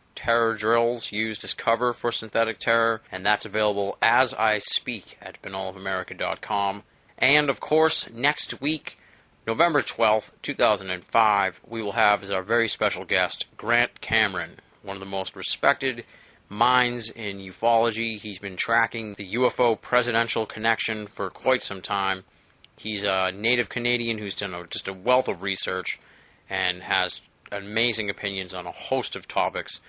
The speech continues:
That's gonna be another two-part interview for Binnall of America Audio Season one. Next week, the first half of that interview where we discuss Grant's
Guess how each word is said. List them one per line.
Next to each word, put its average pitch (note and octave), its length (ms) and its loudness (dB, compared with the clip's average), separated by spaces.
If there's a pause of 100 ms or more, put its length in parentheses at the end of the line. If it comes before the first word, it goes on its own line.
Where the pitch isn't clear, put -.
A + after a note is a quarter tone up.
That's G#2 140 -8
gonna A#2 140 -2
be A2 100 0
another A2 320 2
two-part B2 600 2
interview A#2 400 -2
for G2+ 260 0
Binnall G#2 260 2
of G#2 60 -2
America G#2+ 320 0
Audio G#2 360 2
Season G2+ 440 -6
one. A2+ 360 -2
Next A#2+ 300 -2
week, B2+ 220 -4
the - 120 -18
first C3 320 2
half B2 280 4
of G2+ 100 -8
that G#2+ 180 4
interview A2+ 340 -4
where G#2 200 -2
we F#2 100 -6
discuss G2 520 -4
Grant's G#2 480 -2